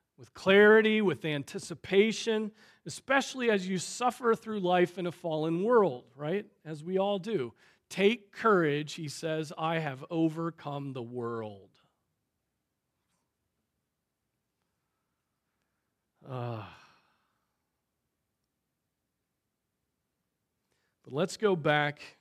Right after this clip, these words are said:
and work toward that verse. Dig deeper into that hopeful reality and,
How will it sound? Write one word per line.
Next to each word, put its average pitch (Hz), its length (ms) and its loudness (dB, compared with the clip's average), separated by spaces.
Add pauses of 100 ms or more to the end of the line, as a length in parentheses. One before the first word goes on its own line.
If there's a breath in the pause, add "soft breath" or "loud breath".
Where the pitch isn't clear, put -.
and 135 180 -10
work 143 220 -4
toward 147 400 -2
that 135 240 -4
verse. 120 440 -12 (2250)
Dig 160 300 2
deeper 165 420 0
into 147 220 0
that 143 240 0
hopeful 151 460 -4
reality 135 760 -4 (160)
and, 139 420 -8